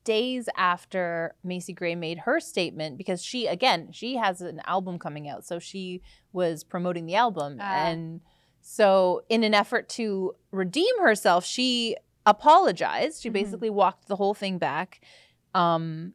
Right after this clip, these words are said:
Speaker 1: and the interview, I don't know what show it was, but the interviewer was so annoying about it. She's like, "So do you still believe that statement?" It's like, that was five days ago.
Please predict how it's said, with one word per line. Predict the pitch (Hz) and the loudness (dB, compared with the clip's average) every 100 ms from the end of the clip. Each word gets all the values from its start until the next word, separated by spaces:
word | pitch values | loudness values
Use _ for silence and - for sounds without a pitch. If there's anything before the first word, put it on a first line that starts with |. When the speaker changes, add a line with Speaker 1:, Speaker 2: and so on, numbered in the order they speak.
| - | 2
Speaker 1:
and | 233 | 4
the | 247 | 4
interview, | 254 302 262 262 | 0 -2 -2 0
I | 226 | 2
don't | 233 254 | 2 2
know | 240 | 2
what | 208 - | 2 0
show | - 180 | 0 2
it | 160 | 2
was, | 196 | 0
but | 185 185 | -2 -8
the | 190 | -6
interviewer | 185 220 254 269 262 | -6 -6 -4 -2 0
was | 190 170 - | -2 -6 -10
so | - - 233 190 170 | -18 -6 0 2 0
annoying | 165 160 165 | -4 -6 -2
about | 156 | -2
it. | 151 | -4
She's | - 233 | -8 -6
like, | 233 | -6
"So | 277 | -6
do | 247 | -4
you | 262 | -6
still | 247 - 233 | -6 -2 -2
believe | 240 220 202 | 0 -4 0
that | 202 - | 0 0
statement?" | 196 196 | -6 -6
It's | |
like, | 220 | -2
that | 247 | 2
was | 302 | 2
five | - 240 196 | 2 0 0
days | 180 | -4
ago. | 165 135 | -4 -6